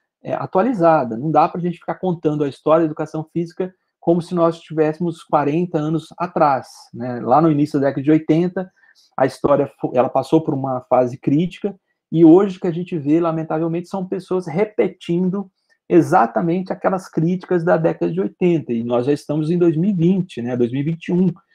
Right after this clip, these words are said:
pra ser mais exato. Então, é, não é possível que em quarenta anos não tenha havido nenhum avanço na nossa área. Agora, o cuidado que tem que se ter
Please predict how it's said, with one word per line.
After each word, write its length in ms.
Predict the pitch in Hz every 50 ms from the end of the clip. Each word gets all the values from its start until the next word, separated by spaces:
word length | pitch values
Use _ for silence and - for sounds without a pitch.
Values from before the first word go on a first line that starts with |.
| _ _ _
pra 140 | - 131 120
ser 160 | - - 139
mais 240 | 127 127 135 127 123
exato. 500 | 123 110 107 117 110 107 104 110 _ 120
Então, 400 | 120 - - 135 180 202 185 - _ _ _ _ _
é, 240 | - 127 127 123 -
não 180 | 147 147 165 170
é 80 | 190
possível 720 | 202 - 262 254 247 - - - 180 214 214 170 131 123 120
que 120 | _ 151
em 60 | 147
quarenta 460 | - - 147 135 147 165 202 196 -
anos 640 | 165 139 135 139 147 185 196 180 143 123 120 113 143
não 120 | 147 160
tenha 260 | 160 165 165 160 170
havido 440 | 160 139 - 139 156 165 156 175 180
nenhum 480 | 170 160 170 175 180 180 185 196 196 202
avanço 720 | 196 190 165 135 139 143 151 170 180 180 - - 196 190 _ _ _ _ _ _ _
na 440 | - 147 147 160 160 160 156 160 175
nossa 360 | 175 160 143 147 - - 202
área. 460 | - 214 185 160 135 117 113 113 - _
Agora, 360 | - 117 110 131 127 120 - - _ _ _ _ _
o 80 | - 151
cuidado 500 | - 202 185 143 131 123 117 120 120 123
que 80 | -
tem 100 | _ 143
que 60 | 139 -
se 120 | - 180
ter 420 | 160 _ 156 170 208 185 143 -